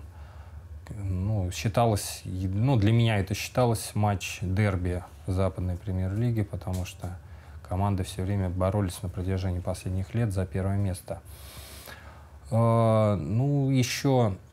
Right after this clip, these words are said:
я так смотрю, очень обновились команды, такие как «Космос»,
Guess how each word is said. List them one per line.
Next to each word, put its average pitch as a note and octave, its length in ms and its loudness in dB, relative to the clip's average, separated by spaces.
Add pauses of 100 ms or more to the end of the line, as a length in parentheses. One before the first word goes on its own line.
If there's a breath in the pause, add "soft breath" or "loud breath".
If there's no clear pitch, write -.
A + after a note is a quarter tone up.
(680)
я A2+ 200 6
так G2+ 180 0
смотрю, G#2+ 680 4
очень G2+ 400 2
обновились G2 600 4
команды, F#2 680 2
такие G2 320 -6
как - 220 -10
«Космос», B2+ 720 -2